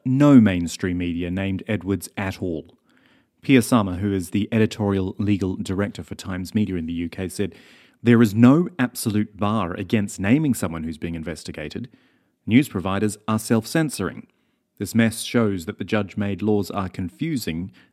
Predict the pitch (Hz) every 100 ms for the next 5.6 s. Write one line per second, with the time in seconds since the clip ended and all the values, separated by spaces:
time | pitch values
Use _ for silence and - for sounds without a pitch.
0 | - 95 90 - 151 156 - 87 80 -
1 | 110 95 92 92 90 - _ 92 85 -
2 | 90 - - 131 69 69 _ _ - _
3 | _ 101 104 107 110 113 104 110 127 131
4 | 90 85 - 87 82 90 82 82 - 85
5 | 87 - 92 90 87 82